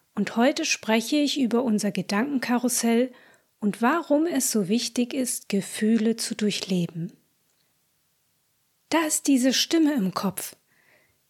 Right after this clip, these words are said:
diese bewertende, nörgelnde Stimme, die alles besser weiß und die plötzlich und grundlos die Menschen im Umfeld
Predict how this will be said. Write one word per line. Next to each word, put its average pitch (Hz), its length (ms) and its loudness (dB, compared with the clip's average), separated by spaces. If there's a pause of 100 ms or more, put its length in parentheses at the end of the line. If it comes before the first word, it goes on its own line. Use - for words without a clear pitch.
diese 220 220 2
bewertende, 247 960 4
nörgelnde 240 720 4
Stimme, 240 520 2
die 214 180 0
alles 262 400 0
besser 240 460 2
weiß 240 340 4
und 226 180 0
die 196 120 2
plötzlich 247 640 0
und 190 160 0
grundlos 233 680 2
die 202 140 0
Menschen 208 460 2
im 202 120 -2
Umfeld 247 580 2